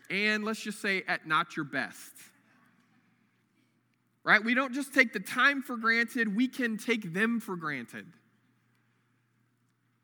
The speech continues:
And it's great to let your guard down. It's not great for those people to constantly get the,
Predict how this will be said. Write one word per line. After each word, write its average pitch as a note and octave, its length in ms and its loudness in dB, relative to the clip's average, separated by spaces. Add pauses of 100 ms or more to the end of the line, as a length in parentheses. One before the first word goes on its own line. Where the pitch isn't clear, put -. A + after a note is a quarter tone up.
(640)
And A3 100 2
it's A#3+ 140 -2
great C#4 340 2
to C4 60 -4
let A#3+ 240 0
your A3+ 100 -2
guard A#3+ 320 2
down. A#2+ 440 0 (1600)
It's - 240 -14
not A#3+ 280 4
great A3+ 300 2 (120)
for F#3 160 -8
those F#3 260 -4
people G#3 340 -4
to E3 60 -8
constantly F3 680 -4
get D#3+ 340 -2 (1200)
the, D#3 180 -6